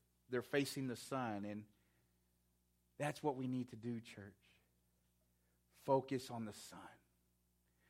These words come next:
See things. Focus on God. Here's some quotes that I came up,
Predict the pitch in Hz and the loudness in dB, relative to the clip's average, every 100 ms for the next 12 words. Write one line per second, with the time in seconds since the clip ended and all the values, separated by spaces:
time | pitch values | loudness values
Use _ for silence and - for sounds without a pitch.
0 | _ - - 160 160 165 139 - - 127 | _ -8 -4 4 6 6 2 -6 -4 -2
1 | 120 104 104 107 - _ _ _ _ _ | 0 -4 -10 -18 -20 _ _ _ _ _
2 | _ _ _ _ _ _ _ _ _ _ | _ _ _ _ _ _ _ _ _ _
3 | - 151 151 160 - - 127 123 113 120 | 2 6 6 4 -2 -4 -2 0 0 0
4 | 117 104 98 - _ _ _ _ _ _ | 2 0 -2 -8 _ _ _ _ _ _
5 | _ - - - 160 - 143 - - 147 | _ -20 -8 4 4 4 -2 -4 4 6
6 | 147 - 135 127 - 147 131 143 139 | 6 6 6 6 4 2 6 4 4